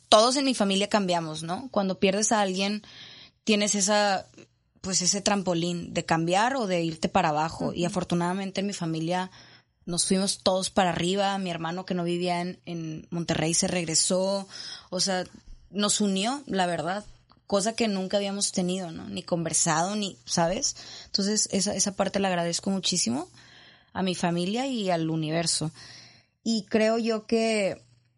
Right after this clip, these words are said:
Speaker 1: este, ahí mi mamá le dio miedo, le dio miedo porque pensó y dijo, "¿Sabes qué? Ya estás muy bien, o sea, ya trabajas, ya tienes tu dinero, ya tienes,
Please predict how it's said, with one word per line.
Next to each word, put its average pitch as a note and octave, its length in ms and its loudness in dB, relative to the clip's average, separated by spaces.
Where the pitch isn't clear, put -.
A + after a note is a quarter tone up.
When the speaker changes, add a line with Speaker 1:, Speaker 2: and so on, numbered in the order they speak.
Speaker 1:
este, F#3 840 0
ahí F#3+ 420 2
mi A3+ 140 0
mamá F#3 320 -2
le G#3 240 2
dio G#3 160 2
miedo, G3+ 420 0
le F#3 180 2
dio F#3+ 140 2
miedo G3 460 0
porque F#3+ 280 2
pensó F3+ 400 4
y F3+ 60 2
dijo, F3+ 280 -2
"¿Sabes - 300 2
qué? G3+ 420 -2
Ya E3+ 200 -4
estás - 440 -2
muy G#3+ 200 0
bien, F#3+ 360 0
o G3+ 60 -4
sea, F#3+ 140 -2
ya F3+ 80 -8
trabajas, G3 520 -4
ya F#3+ 100 -4
tienes G3+ 360 -2
tu A#3 100 -4
dinero, G3 380 -4
ya G#3 140 -10
tienes, G#3+ 340 -6